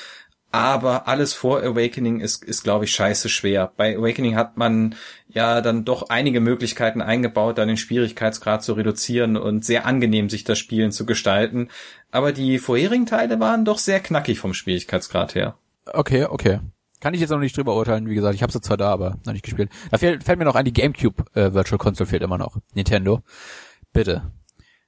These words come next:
Speaker 2: Ähm,
Speaker 1: Ja, kommt noch. <laughs>
Speaker 2: <laughs> Ja, hoffentlich, hoffentlich. Ich würd gern mal wieder F-Zero G X spielen.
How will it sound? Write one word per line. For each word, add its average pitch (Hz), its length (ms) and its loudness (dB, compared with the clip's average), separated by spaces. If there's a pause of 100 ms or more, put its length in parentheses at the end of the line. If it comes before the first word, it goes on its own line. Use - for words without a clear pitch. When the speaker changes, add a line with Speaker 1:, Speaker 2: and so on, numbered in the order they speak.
(800)
Speaker 2:
Ähm, 165 280 2
Speaker 1:
Ja, 123 840 -2
kommt 110 240 0
noch. 98 500 2
<laughs> 190 60 2 (400)
Speaker 2:
<laughs> - 680 2 (200)
Ja, 117 140 -2
hoffentlich, - 500 -2
hoffentlich. - 480 0 (380)
Ich 170 100 0
würd 240 160 0
gern 165 160 0
mal 175 120 2
wieder 143 180 2
F-Zero 127 300 0
G 110 140 0
X - 160 -4
spielen. - 300 -8